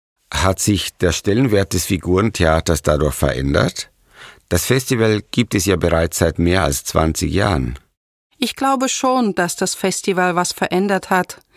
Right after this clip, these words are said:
Speaker 2: Figurentheater ist aber natürlich eine Randtheaterform, die für eine kleine Gruppe von Menschen interessant ist. Die meisten Menschen assoziieren Puppenspiel immer noch mit Kindern.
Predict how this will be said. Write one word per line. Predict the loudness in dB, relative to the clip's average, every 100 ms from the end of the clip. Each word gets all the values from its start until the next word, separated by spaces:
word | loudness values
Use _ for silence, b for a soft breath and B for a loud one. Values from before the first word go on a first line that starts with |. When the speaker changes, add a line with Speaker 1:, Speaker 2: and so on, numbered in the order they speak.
| B B B B
Speaker 2:
Figurentheater | -4 -2 -2 0 -2 -2 0 2 0 -2 -2
ist | -2 -4 -4
aber | -2 0
natürlich | -2 -2 -2 0 -2 -2
eine | 0 0 0
Randtheaterform, | 0 0 -2 -2 0 0 -2 -6 -2 0 0 -2 B B B -6
die | -4
für | -2 0
eine | 0 0 -2
kleine | -2 0 -2
Gruppe | -2 -2 -2 -4
von | -2 0
Menschen | 0 0 -2 -2
interessant | -2 -2 -2 -2 0 0 0
ist. | -2 -2 -4 -8 -14 _ B B B -6
Die | -2 0
meisten | 0 0 -2 -2 -2
Menschen | 0 -2 -2 -2
assoziieren | 0 -2 -2 -4 -4 -4 -2 -2 -2 -2
Puppenspiel | -4 -2 -4 -4 -2 -2
immer | -2 -2 0 0
noch | -2 -2
mit | -6 -4
Kindern. | -2 0 2 2 2 0